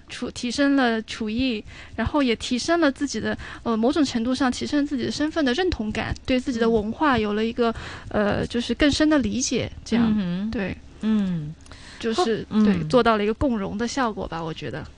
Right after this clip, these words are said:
Speaker 2: 好，就说呢，可能其中呢，个，有更多的一些朋友呢，他，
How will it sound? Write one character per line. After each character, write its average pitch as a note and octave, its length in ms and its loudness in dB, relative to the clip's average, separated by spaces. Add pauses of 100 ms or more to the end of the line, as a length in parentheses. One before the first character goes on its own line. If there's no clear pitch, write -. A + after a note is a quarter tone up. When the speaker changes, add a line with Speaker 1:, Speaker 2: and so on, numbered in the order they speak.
(140)
Speaker 2:
好， D3+ 680 -6 (400)
就 C4 160 -2
说 D#4 280 -2
呢， D#4 120 0
可 G#3+ 120 -2
能 F#3 340 2
其 F3 220 -2
中 F#3 180 -2
呢， F3 120 0
个， C#3+ 200 -4
有 C#3 220 0
更 F3 240 0
多 G3 200 2
的 D#3+ 120 0
一 D3 100 -2
些 D#3+ 380 0
朋 D#3 260 -6
友 D3 140 -2
呢， D3 200 -2
他， E3 320 0